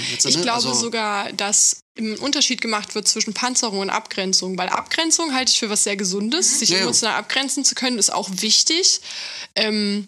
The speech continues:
Speaker 2: um zum Beispiel auch, keine Ahnung, wenn einer deiner Freunde mega den, ähm, panischen Aussetzer hat, musst du dich abgrenzen können, um nicht so emotional mitzufühlen, dass du mit reinfällst.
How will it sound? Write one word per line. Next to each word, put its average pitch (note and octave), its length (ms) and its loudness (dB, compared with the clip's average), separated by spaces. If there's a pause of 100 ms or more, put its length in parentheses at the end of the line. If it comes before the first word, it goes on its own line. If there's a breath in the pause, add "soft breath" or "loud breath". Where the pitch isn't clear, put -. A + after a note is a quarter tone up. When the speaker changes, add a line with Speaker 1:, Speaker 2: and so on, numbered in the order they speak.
(160)
Speaker 2:
um A#3+ 160 0
zum A#3 160 2
Beispiel G#3+ 320 2
auch, - 140 -2
keine G#3+ 220 0
Ahnung, G#3 220 -2
wenn G3 120 0
einer G3+ 220 0
deiner F#3+ 200 0
Freunde F#3+ 600 -2
mega G3 720 0
den, F#3 640 0
ähm, F#3 800 -4
panischen G#3+ 440 2
Aussetzer F#3+ 560 0
hat, F3+ 220 -4
musst A3 260 2
du A#3 100 -4
dich - 200 2
abgrenzen G#3 460 0
können, G3+ 200 -2
um G#3 100 0
nicht G#3 200 4
so C4 120 2
emotional A3 520 2
mitzufühlen, A3+ 440 0
dass F#3+ 140 4
du G#3 80 0
mit A3+ 180 0
reinfällst. C#4 500 0